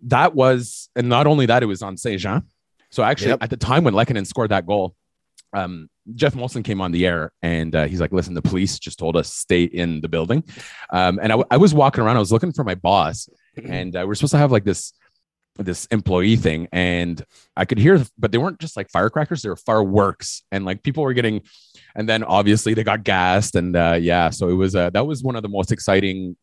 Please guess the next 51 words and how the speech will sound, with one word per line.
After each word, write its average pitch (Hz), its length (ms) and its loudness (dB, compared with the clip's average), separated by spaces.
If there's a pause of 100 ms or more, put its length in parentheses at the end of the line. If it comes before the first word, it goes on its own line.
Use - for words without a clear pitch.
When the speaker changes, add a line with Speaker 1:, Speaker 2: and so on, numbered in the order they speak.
Speaker 1:
times 90 280 -6
I've 85 40 -2
ever 85 140 -2
seen. 180 260 2
But 117 160 4
it 110 60 -4
goes 151 200 2
to 131 100 -2
show, 123 320 0 (440)
Artturi 131 320 2
Lehkonen 135 460 -2 (320)
literally 120 440 4
is 95 100 -6
a 110 60 -2
guy 110 200 2
that 127 160 2
will 113 80 -6
get 117 300 -4
you 123 60 -2
to 113 100 -2
the 101 100 -2
Stanley 95 340 -6
Cup. - 200 -8 (160)
Like, 127 120 -6
<laughs> 165 100 2
literally, 185 500 4
he - 120 -4
will 202 280 2
Speaker 2:
Two, 220 220 -8
two 196 180 2
years 226 220 6
Speaker 1:
score 220 100 6
Speaker 2:
in 196 60 4
a 175 40 2
row. 139 140 0
Speaker 1:
two - 120 -6
years 226 280 -4
in 226 60 -2
a 196 40 0
row. 156 400 0 (380)
Um, 110 500 2 (440)
and 101 500 0
he's 120 200 -2
an 110 80 -4
Arsenal 95 400 -2
fan, 85 280 -10
which 82 140 -14
is 87 100 -10
also 85 260 -2
very 78 220 -4
important. 73 400 -10